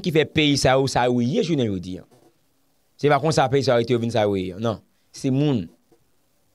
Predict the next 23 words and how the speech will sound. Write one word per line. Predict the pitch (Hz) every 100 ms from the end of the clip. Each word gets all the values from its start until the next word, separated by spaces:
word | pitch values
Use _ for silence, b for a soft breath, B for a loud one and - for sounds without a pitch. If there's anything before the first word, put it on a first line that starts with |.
| _ _ -
Se | - 135
moun | 156 151
ki | 143
fè | 131
sa | - 123 127
wè, | 117
jounen | 110 98
jodi | 90 87 82
a. | _ _ _ _ _ _ _ _ _ _ _ _ _ _ _
Men | - 110
lakay | 113 143 135
nou | 131
an | 127
Ayiti, | 123 123 156 151 _ _ _ _ _ _
se | - 135
vòlè, | 95 135 127 135 - _ _ _ _ _ _
se | - 107
raketè, | 127 135 135 - 135
se | 131
dechè | 107 143 135 143 127
piyè, | 127 131 127
se | - 135
dilè. | 123 98 160 151 151